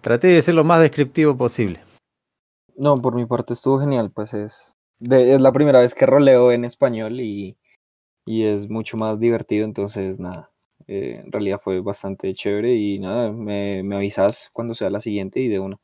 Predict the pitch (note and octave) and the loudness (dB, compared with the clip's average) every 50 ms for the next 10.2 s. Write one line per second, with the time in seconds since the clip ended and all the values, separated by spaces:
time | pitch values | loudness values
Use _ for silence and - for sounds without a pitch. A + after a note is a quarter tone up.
0 | _ _ _ _ _ _ _ _ _ _ _ _ _ _ _ _ B2 A2+ A2+ A2 | _ _ _ _ _ _ _ _ _ _ _ _ _ _ _ _ -10 -8 -8 -8
1 | B2+ F#3+ A3 - _ _ _ _ _ _ _ _ _ _ _ _ _ _ _ _ | -8 -10 -12 -16 _ _ _ _ _ _ _ _ _ _ _ _ _ _ _ _
2 | _ _ _ _ A#2 - - F#3 G3+ G3 E3+ D3 C3 - C#3 D#3+ D#3 C#3+ C3+ A#2+ | _ _ _ _ -14 -2 2 2 2 4 2 -2 -2 -2 -2 -2 -2 0 -2 -2
3 | A2 A#2 B2 B2 A2 - - C#3+ D3 - - - - _ _ - - _ _ _ | -2 -2 -4 -4 -6 -6 -6 -6 -6 -6 -12 -20 -20 _ _ -20 -20 _ _ _
4 | _ _ _ _ - F#2 F#2+ - - G2 G2 G2 F#2+ F#2+ F#2 - A#2 A#2 - - | _ _ _ _ -10 -10 -8 -8 -10 -8 -8 -6 -8 -8 -6 -4 -4 -4 -4 -4
5 | A2 A2+ A2 - - G#2+ G#2+ A2 A2 A2 - G#2 - - - A2+ A#2 A#2+ A2 G2+ | -6 -8 -6 -6 -6 -4 -2 -2 -2 -2 -4 -8 -8 -4 -4 -4 -2 -2 -4 -6
6 | G#2 G2+ F#2+ F#2 - F#2+ F2 F2+ F2 - - G2+ G2 G2 F#2 F#2 F#2 F#2+ - - | -6 -8 -8 -6 -6 -8 -8 -8 -10 -8 -6 -6 -4 -4 -6 -6 -6 -6 -6 -8
7 | F#2+ - F2+ - - A#2 A2+ C3 C#3 C#3 C3+ D3 F3 F3+ - _ _ _ _ _ | -8 -8 -10 -10 -8 -6 -4 -2 -2 -2 -4 -6 -8 -10 -14 _ _ _ _ _
8 | _ _ _ _ _ _ _ _ _ _ _ _ _ _ _ _ _ _ A#2 G#2+ | _ _ _ _ _ _ _ _ _ _ _ _ _ _ _ _ _ _ -6 -6
9 | G2 F#2 F#2+ F2+ - G2+ G2 - - _ _ _ _ _ _ _ - G#2+ A2+ B2 | -6 -6 -6 -8 -10 -12 -16 -18 -20 _ _ _ _ _ _ _ -4 -2 0 2
10 | C3 B2 G2+ F#2 | 2 0 0 -4